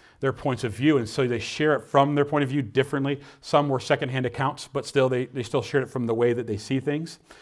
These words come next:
And so it's kind of awesome how you read all four, you see little bits and pieces that they all kind of fit together as the whole picture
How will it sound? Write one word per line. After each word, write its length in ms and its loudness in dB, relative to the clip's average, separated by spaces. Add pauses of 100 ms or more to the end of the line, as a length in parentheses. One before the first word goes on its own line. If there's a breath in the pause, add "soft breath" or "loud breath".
(280 loud breath)
And 160 -4
so 140 2
it's 80 -2
kind 160 -2
of 180 -6
awesome 380 -2
how 80 0
you 140 -2
read 180 -2
all 220 0
four, 240 -2
you 80 -4
see 160 -8
little 240 -4
bits 320 -6
and 100 -10
pieces 460 -4 (320 loud breath)
that 180 -2
they 120 -2
all 220 2
kind 200 -4
of 100 -10
fit 180 -6
together 400 0
as 160 -8
the 120 -6
whole 160 -6
picture 440 -6